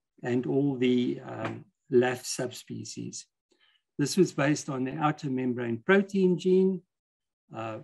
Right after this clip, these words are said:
we designed these primers, um, and we could show that they detect and differentiate the different subspecies very nicely.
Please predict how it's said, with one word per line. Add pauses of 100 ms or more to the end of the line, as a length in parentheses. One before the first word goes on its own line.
(100)
we
designed (220)
these
primers, (360)
um, (680)
and (680)
we
could
show
that (480)
they
detect (260)
and
differentiate (120)
the
different
subspecies (460)
very
nicely.